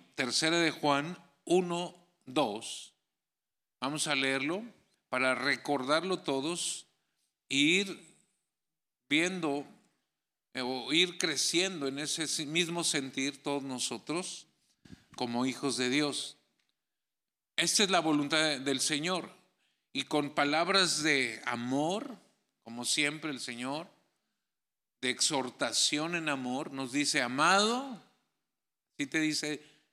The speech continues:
Dios a ti, a mí? Amado, yo, dice Dios, deseo que seas prosperado, ¿en qué?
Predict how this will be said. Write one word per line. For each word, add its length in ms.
Dios 520
a 100
ti, 540
a 80
mí? 440
Amado, 760
yo, 400
dice 300
Dios, 480
deseo 760
que 160
seas 540
prosperado, 1120
¿en 180
qué? 320